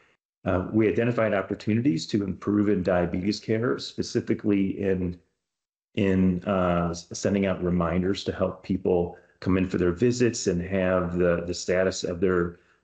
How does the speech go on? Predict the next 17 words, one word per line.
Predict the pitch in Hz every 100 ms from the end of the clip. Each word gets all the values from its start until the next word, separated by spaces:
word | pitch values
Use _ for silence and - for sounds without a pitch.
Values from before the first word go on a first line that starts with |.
| -
of | 90 87
their | 92 87 85 85
diabetes | 95 95 92 95 92 85
management, | 90 87 92 - 92 90 85 -
uh, | 92 82 80 82 - _ _ _ -
monitored. | 92 90 107 - 120 123 123 - _ _ _ _ _ 92
Uh, | 87 87 - _ -
the | 98 92
same | - - 107 107
was | 107 101
true | - 107 110
also | 95 92 - 139
for, | 143 - 98 95 90 90 87 87 92
uh, | 87 85 85
for | - 95
hypertension. | 104 95 90 - 95 104 131 127 123 -
Uh, | 95 87